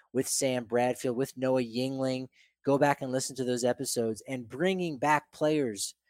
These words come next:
that are in the Rockies Hall of Fame each and every year for a weekend to bring all of these guys back for, for everyone in Coors Field to give Cargo a standing ovation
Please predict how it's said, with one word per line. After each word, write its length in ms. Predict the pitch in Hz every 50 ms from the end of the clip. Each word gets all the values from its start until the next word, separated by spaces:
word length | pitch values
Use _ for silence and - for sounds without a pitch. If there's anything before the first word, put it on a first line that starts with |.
| _ _ _ _
that 120 | - 120 127
are 40 |
in 100 | 135 139
the 80 | 135 127
Rockies 420 | 131 135 135 131 - 139 135 -
Hall 180 | - 139 135 135
of 60 | 127
Fame 240 | - 139 131 117 110 _ -
each 300 | - 170 180 - - -
and 100 | 160 139 135
every 320 | 139 151 156 143 147 151 139
year 340 | 123 117 127 147 151 135
for 240 | 120 - - 131 123
a 80 | 113 117
weekend 680 | 117 110 123 156 165 - - 147 123 113 101 95 92 - _ _ _ _ _ _ _ _ _ _ _ _ -
to 100 | - 123
bring 320 | 110 - 135 156 160 160
all 300 | 160 - 147 151 147 147
of 60 | 139 127
these 240 | 139 139 135 123
guys 340 | - 143 135 135 131 131 -
back 340 | - 139 131 123 117 117 -
for, 300 | - 131 120 117 110 107 _ _ - _ _
for 140 | - 131 131
everyone 480 | 123 147 160 151 160 156 151 143 135 131
in 100 | 127 117
Coors 380 | - - 135 131 123 117 -
Field 380 | - - 127 120 113 107 101 - _ _ _ _ _ -
to 100 | - 135
give 400 | 120 131 143 139 139 123 107 -
Cargo 420 | - - 135 127 131 120 120 120
a 60 | 117
standing 380 | 110 - - 139 131 127 123 123
ovation 420 | 120 113 120 120 117 - 120 104